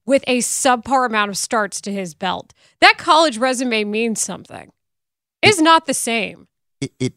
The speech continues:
Speaker 1: You just explained why the Big Ten is not the same.
Speaker 2: Right. Well, what I'm, what I'm saying is you didn't s-, a new general manager came in who didn't pick him.
Speaker 1: I know what you're
Speaker 2: Right?
Speaker 1: saying.
Speaker 2: And then at the beginning of this season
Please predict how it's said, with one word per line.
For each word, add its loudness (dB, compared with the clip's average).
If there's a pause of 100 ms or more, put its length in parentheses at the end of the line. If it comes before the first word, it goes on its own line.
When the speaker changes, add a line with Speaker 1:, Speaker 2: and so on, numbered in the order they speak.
(460)
Speaker 1:
You 6
just 2
explained 0
why 6
the -4
Big -8
Ten -8
is -14
not -12
the -20
same. -12
Speaker 2:
Right. -6
Well, -4
what 0
I'm, 0 (100)
what -2
I'm 0
saying -2
is -12 (160)
you -6
didn't 0
s-, -2 (340)
a -8
new -2
general -4
manager -4
came -4
in -4
who -8
didn't -6
pick -6
him. -20 (100)
Speaker 1:
I 6
know 4
what 0
you're 2
Speaker 2:
Right? -2
Speaker 1:
saying. 0
Speaker 2:
And -6
then -4
at -8
the -8
beginning -6
of -8
this -2
season -10